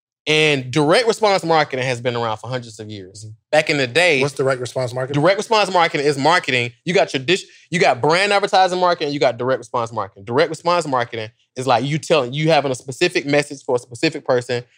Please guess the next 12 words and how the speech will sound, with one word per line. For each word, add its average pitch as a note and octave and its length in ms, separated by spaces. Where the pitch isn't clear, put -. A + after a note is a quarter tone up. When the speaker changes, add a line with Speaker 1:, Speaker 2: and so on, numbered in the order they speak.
Speaker 1:
giving C3+ 200
them B2 120
a - 40
specific C#3 520
action A#2+ 320
to G#2 80
take. - 240
So B2 80
you A#2+ 100
have D#3+ 260
an D3+ 100
ad, B2 360